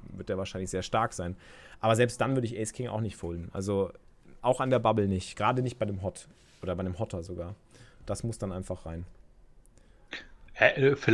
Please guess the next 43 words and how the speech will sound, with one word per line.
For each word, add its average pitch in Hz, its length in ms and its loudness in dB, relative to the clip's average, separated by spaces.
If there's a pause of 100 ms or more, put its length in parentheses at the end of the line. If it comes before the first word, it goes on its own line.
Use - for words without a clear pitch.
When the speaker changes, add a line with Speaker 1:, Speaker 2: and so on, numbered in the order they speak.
(100)
Speaker 2:
du 117 120 4
kannst 131 320 6
es 139 100 0
vielleicht 113 380 6
so 117 80 0
zwei, 113 400 6
drei 110 280 8
Spots - 440 0
vor - 180 -2
der 98 120 4
Bubble 104 300 4
eventuell 101 640 2
folden, 95 440 -2
wenn 92 120 -8
du 92 100 -8
wirklich 98 380 -6
da 90 300 -2 (140)
ins 107 120 -4
Speaker 1:
Ja, 135 120 8
Speaker 2:
Geld 139 120 6
Speaker 1:
und 120 60 -2
Speaker 2:
kommen 92 240 -4
willst. 90 100 4
Speaker 1:
dann 156 180 6
eben 180 280 10
zum 156 140 2
Beispiel, 139 360 4
wenn 131 160 4
ihr 135 80 0
eben 127 140 0
so 123 180 4
Spieler 127 320 2
eins 107 320 -2
min-raised, 101 600 -2
weil 107 160 4
er 110 100 6
einfach 113 320 0
dann 104 220 -2
bombenstark 98 420 -2
Speaker 2:
Ja, 113 160 10
Speaker 1:
sein - 120 -6
Speaker 2:
genau. 95 180 -2
Speaker 1:
wird. - 100 -10